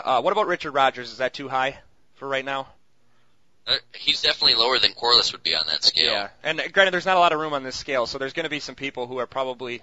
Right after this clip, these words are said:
Speaker 2: Yeah, that's, that's the thing. There's different levels of every category, but I, I, he's probably more of a one to me, but I, I wouldn't argue that much either way. He's definitely a low two, higher one.
Speaker 1: Okay.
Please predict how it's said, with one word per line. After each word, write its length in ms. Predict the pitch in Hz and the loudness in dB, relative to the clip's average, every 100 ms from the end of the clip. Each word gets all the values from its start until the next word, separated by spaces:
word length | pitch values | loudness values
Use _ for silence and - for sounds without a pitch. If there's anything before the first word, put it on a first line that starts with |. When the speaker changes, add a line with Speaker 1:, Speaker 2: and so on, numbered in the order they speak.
| - | -6
Speaker 2:
Yeah, 280 | - 92 82 - | 2 4 4 4
that's, 220 | 123 127 - | 2 4 4
that's 200 | 131 - | 2 0
the 60 | |
thing. 240 | - 120 98 | 2 2 4
There's 160 | 98 | 0
different 280 | - 113 104 | 2 2 2
levels 300 | 95 90 90 | 0 0 -2
of 80 | 82 | -2
every 200 | 82 73 | -2 -2
category, 600 | - 82 80 76 73 76 - | 2 4 2 0 -2 -2 0
but 120 | - 98 | 4 6
I, 160 | 101 - - - - - - - | 6 4 -6 -20 -20 -20 -10 0
I, 220 | 107 110 | 0 0
he's 380 | - - 143 - - - - _ _ _ - - _ _ - - | 0 6 6 6 2 -20 -20 _ _ _ -20 -20 _ _ -20 -14
probably 520 | - 110 127 131 120 110 | 4 6 6 2 0 0
more 200 | 107 107 | 2 0
of 80 | 95 | 0
a 60 | |
one 320 | 85 90 90 90 | 0 2 2 2
to 140 | 92 | 2
me, 360 | 87 90 92 95 | 4 6 6 6
but 120 | 92 | 6
I, 180 | 87 90 - | 8 6 2
I 140 | - 90 | 2 2
wouldn't 300 | 90 90 80 | 0 -2 2
argue 320 | 78 82 82 | 2 2 2
that 160 | 76 67 | 2 2
much 240 | 73 - | 0 0
either 200 | 80 64 | -2 -2
way. 200 | 78 78 | 2 4
He's 260 | 78 92 - | 4 4 2
definitely 440 | - 101 101 90 | 2 0 4 4
a 60 | 85 | 4
low 220 | 85 85 | 0 0
two, 400 | - 87 82 78 | 0 0 -4 -2
higher 280 | 80 78 73 | 0 2 0
one. 260 | 71 78 | -4 -2
Speaker 1:
Okay. 120 | 73 | -2